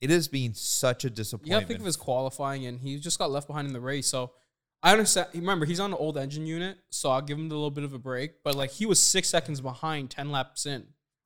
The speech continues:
Speaker 2: Like,
Speaker 1: starts to come to the, like, you start to ask the question, does he maybe not win his first race this year?
Speaker 2: He may not. Like, on
Speaker 1: If he doesn't win one race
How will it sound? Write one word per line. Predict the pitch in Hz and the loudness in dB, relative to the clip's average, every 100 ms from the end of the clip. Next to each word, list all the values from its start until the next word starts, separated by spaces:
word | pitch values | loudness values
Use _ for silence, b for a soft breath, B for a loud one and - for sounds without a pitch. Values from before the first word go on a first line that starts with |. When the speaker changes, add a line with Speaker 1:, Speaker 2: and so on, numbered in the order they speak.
| - | 4
Speaker 2:
Like, | 151 | 6
Speaker 1:
starts | - 175 214 - | 8 8 6 4
to | 233 | -2
come | - 135 135 135 | 2 2 2 -2
to | - | -4
the, | 120 110 | -4 -4
like, | 113 107 92 - - _ | 0 2 2 -4 -20 _
you | 117 | -4
start | - 175 185 | 0 2 0
to | 110 | -2
ask | 113 - | -2 -2
the | |
question, | 104 92 - - _ _ _ _ _ _ _ _ _ _ _ _ _ _ _ - | -4 -6 -8 -12 _ _ _ _ _ _ _ _ _ _ _ _ _ _ _ -4
does | 117 | -2
he | - 240 | 0 0
maybe | 196 165 165 | 2 2 2
not | 107 104 101 110 - | -4 -4 -6 -8 -8
win | 113 | -6
his | 113 | -4
first | - 113 110 95 | -4 -6 -6 -6
race | 95 - | -4 -4
this | 143 | -4
year? | 175 233 294 _ _ _ | -6 -8 -10 _ _ _
Speaker 2:
He | 160 | -4
may | 151 180 | 0 0
not. | 180 208 135 - | 0 -2 -4 -8
Like, | 135 139 | -6 -2
on | 151 185 | -2 6
Speaker 1:
If | 175 147 | 6 6
he | 262 277 | 8 6
doesn't | 180 156 180 208 | 8 6 6 6
win | 185 139 | 4 2
one | 123 165 202 | 4 4 4
race | 180 180 113 101 | 4 4 4 0